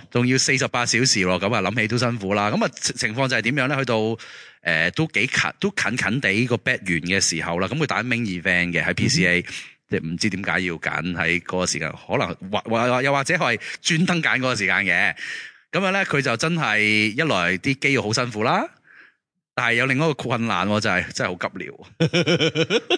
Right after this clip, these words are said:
Speaker 1: 咁啊，佢都打緊喺張台度啦，咁無論個廁所幾近都好，都有段距離啦，
Speaker 2: 都
Speaker 1: 咁好辛苦啦。咁啊，結果佢就 make 咗個決定啦，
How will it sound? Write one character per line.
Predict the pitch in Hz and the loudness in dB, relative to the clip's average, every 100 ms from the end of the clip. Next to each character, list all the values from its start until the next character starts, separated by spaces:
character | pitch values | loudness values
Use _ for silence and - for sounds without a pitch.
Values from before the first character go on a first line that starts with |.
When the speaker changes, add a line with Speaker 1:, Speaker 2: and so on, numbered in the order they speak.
| - - - - | 0 -2 0 -2
Speaker 1:
咁 | 151 | 0
啊， | 165 139 | 0 0
佢 | 180 | 0
都 | 202 | 0
打 | 135 131 | 0 -2
緊 | 156 | -2
喺 | 135 156 | 0 0
張 | 147 170 | 0 0
台 | 156 95 123 | 0 2 4
度 | 120 | 2
啦， | 120 131 | 2 2
咁 | 151 | 2
無 | 104 | 2
論 | 95 | 2
個 | 107 | 0
廁 | 110 120 | 0 0
所 | 123 | 2
幾 | 113 | 0
近 | 113 - 95 | 0 -2 -2
都 | 117 | -2
好， | 113 101 | 0 -2
都 | 107 113 117 | 0 0 2
有 | 110 | 0
段 | 101 104 | 0 -2
距 | 95 | 0
離 | 98 107 95 | 0 2 2
啦， | 104 117 120 | 2 0 2
Speaker 2:
都 | |
Speaker 1:
咁 | 117 | 0
好 | |
辛 | 117 120 | 0 -2
苦 | 117 104 | -2 0
啦。 | 107 107 | 2 0
咁 | 147 | 0
啊， | 120 | -2
結 | 127 - | -2 -2
果 | 110 131 | 0 2
佢 | 127 | 0
就 | 110 98 | 0 -2
make | 151 | -2
咗 | - 127 | 0 0
個 | 120 | 0
決 | 127 | 0
定 | 120 107 | -2 0
啦， | 131 202 | 0 0